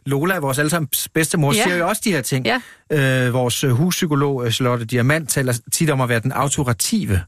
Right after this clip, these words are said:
Speaker 2: Åh,
Speaker 1: forælder.
Speaker 2: ja.
Speaker 1: At man ligesom tør stille krav
Speaker 2: Ja.
Speaker 1: og sige, "Jamen, prøv at, hvis du ikke kan finde ud af det her, så må du gå ind på dit værelse."
Speaker 2: Ja.
Speaker 1: Ligesom vi andre måtte gå ud
Speaker 2: Ja.
Speaker 1: på trappen og sidde, hvis vi ikke kunne finde ud af det. Men det er fordi, vi har haft en generation af forældre, der i den grad har svigtet deres børn ved at gøre dem, ved at blive, være alt for service-minded,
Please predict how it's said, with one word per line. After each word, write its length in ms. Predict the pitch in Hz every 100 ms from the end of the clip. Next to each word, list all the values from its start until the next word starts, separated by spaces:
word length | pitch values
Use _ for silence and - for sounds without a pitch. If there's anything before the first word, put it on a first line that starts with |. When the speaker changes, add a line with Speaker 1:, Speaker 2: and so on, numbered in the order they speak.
| -
Speaker 2:
Åh, 100 | 294
Speaker 1:
forælder. 240 | 127 120
Speaker 2:
ja. 100 | 107
Speaker 1:
At 100 | 123
man 100 | 151
ligesom 220 | 147 185 180
tør 320 | - 185 202
stille 240 | - 180
krav 240 | - 123 110
Speaker 2:
Ja. 100 | 196 -
Speaker 1:
og 100 | -
sige, 140 | 143 185
"Jamen, 100 | 180
prøv 100 | 202
at, 60 |
hvis 60 | 180
du 40 |
ikke 60 | 208
kan 80 | -
finde 200 | - 185
ud 100 | 226
af 100 | -
det 100 | 190
her, 80 | 185
så 80 | 190
må 80 |
du 60 | 196
gå 60 | 190
ind 140 | 202
på 60 | 202
dit 200 | 202 143
værelse." 360 | 147 208 202
Speaker 2:
Ja. 60 | 113 - - -
Speaker 1:
Ligesom 260 | 170 220
vi 60 | 185
andre 280 | 160 175 226
måtte 160 | 165
gå 80 | -
ud 40 | -
Speaker 2:
Ja. 60 |
Speaker 1:
på 40 | 135
trappen 380 | - 147 -
og 60 | 143
sidde, 180 | 139 147
hvis 100 | 135
vi 40 |
ikke 100 | 139
kunne 100 | 139
finde 140 | 165 190
ud 60 |
af 160 | 143 101
det. 80 | 92 - - - -
Men 140 | 160
det 60 | 156
er 40 |
fordi, 200 | 180 208
vi 120 | 214 196
har 60 |
haft 240 | 160 185 -
en 80 | 185
generation 520 | 170 160 - 196 156
af 80 | 139
forældre, 520 | 151 156 156 147 131 -
der 120 | 147 135 -
i 60 | 147
den 240 | 151 185
grad 220 | 160 147
har 60 | 131
svigtet 360 | 123 160 - 120
deres 160 | 101
børn 220 | 190 180
ved 80 | 160
at 60 | 151
gøre 140 | 139
dem, 100 | 123 104 - - -
ved 40 |
at 40 | 139
blive, 240 | 117 131
være 220 | 127 110
alt 140 | 147 175
for 80 | 170
service-minded, 720 | 165 156 160 170 147 151 165